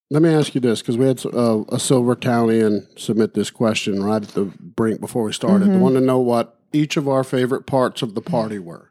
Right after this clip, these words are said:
Speaker 1: So I'm gonna let you go first. What was the best part of the party to you?
Speaker 2: The
Speaker 1: The
Speaker 2: food.
Speaker 1: highlight of the
Speaker 2: The
Speaker 1: party.
Speaker 2: food. <laughs> At the, okay, besides the food, um, Kilmer,
Speaker 1: Oh.
Speaker 2: Kilmer's nephew.
Speaker 1: Jordan.
Speaker 2: Jordan.
Speaker 1: Okay. We're on the same wavelength.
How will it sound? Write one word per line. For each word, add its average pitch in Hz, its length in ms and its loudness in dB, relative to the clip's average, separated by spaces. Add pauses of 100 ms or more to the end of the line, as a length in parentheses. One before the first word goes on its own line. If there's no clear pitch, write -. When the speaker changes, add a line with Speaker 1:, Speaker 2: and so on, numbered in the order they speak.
(680)
Speaker 1:
So - 100 -16
I'm - 20 2
gonna 160 60 4
let 151 140 0
you 160 80 4
go 139 180 4
first. 107 380 -2
What 131 120 2
was 131 140 -4
the - 60 -10
best 117 260 -2
part 117 160 -2
of 104 60 -2
the 104 60 -10
party - 320 -10
to - 140 -16
you? 85 160 -12 (340)
Speaker 2:
The 196 60 -10
Speaker 1:
The - 140 -6
Speaker 2:
food. 170 80 2
Speaker 1:
highlight 156 340 2
of 139 120 -6
the 135 60 -10
Speaker 2:
The - 100 -4
Speaker 1:
party. 113 140 -2
Speaker 2:
food. 196 340 4 (760)
<laughs> 427 680 -6
At 233 200 4
the, 220 120 -2
okay, 226 140 2
besides 208 320 2
the 226 80 0
food, 208 340 2
um, 160 380 0 (1700)
Kilmer, 202 460 2
Speaker 1:
Oh. - 40 -20
Speaker 2:
Kilmer's 208 360 2
nephew. 170 440 2 (640)
Speaker 1:
Jordan. 101 380 -4 (260)
Speaker 2:
Jordan. 151 500 2 (600)
Speaker 1:
Okay. 95 320 -6 (720)
We're 127 120 -6
on 131 80 -4
the 131 60 -4
same 147 300 -2
wavelength. 131 640 -4